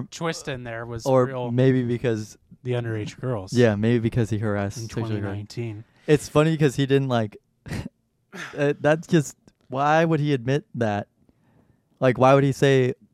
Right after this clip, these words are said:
Speaker 2: why would he say, like, he's used to it?
Speaker 1: Innocent until proven guilty, Gavin. Come on, look at Trump. Look what they're doing to Trump. Exactly.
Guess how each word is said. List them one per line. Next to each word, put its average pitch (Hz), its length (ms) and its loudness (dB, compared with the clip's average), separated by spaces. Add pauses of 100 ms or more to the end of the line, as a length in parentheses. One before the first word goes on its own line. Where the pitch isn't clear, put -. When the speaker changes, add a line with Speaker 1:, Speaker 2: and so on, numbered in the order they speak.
(140)
Speaker 2:
why 127 200 2
would 131 80 6
he 131 80 2
say, 127 180 0
like, 113 220 -2
he's 113 280 -4
used 123 260 2
to 113 120 4
it? 107 240 0 (1400)
Speaker 1:
Innocent 107 340 -10
until 120 220 -6
proven 123 340 -6
guilty, 123 380 -10
Gavin. 107 380 -14 (1900)
Come 156 120 -8
on, 120 160 -6
look 123 160 -2
at 180 100 0
Trump. 175 440 -6 (800)
Look 185 120 -2
what 254 140 2
they're 220 100 0
doing 196 260 -2
to 160 80 -4
Trump. 156 460 -10 (2750)
Exactly. 160 720 -10